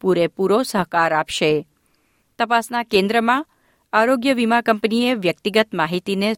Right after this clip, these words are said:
સુરક્ષિત રાખવા માટે પૂરતા પગલાં લીધા હતા કે નહીં અને શું કંપનીએ ગોપનીયતા માર્ગદર્શિકાઓનું પાલન કરવા માટે વ્યાજબી પગલાં લીધા છે કે નહીં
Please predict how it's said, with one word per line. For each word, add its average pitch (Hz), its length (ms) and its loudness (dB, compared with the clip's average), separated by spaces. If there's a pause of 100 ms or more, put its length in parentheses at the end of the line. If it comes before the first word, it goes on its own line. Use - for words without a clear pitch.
(100)
સુરક્ષિત 226 580 0
રાખવા 180 340 0
માટે 208 420 0 (200)
પૂરતા 269 380 0
પગલાં 226 440 -2
લીધા 180 340 -2
હતા 208 240 -4
કે 214 140 -2
નહીં 214 340 2 (540)
અને 254 180 2
શું 294 160 -4
કંપનીએ 233 680 0 (380)
ગોપનીયતા 202 720 -2
માર્ગદર્શિકાઓનું 185 1160 0
પાલન 170 400 0
કરવા 196 320 0
માટે 208 400 -2 (440)
વ્યાજબી 233 480 0
પગલાં 175 440 0
લીધા 165 360 0
છે 233 180 -2
કે 226 160 0
નહીં 220 320 0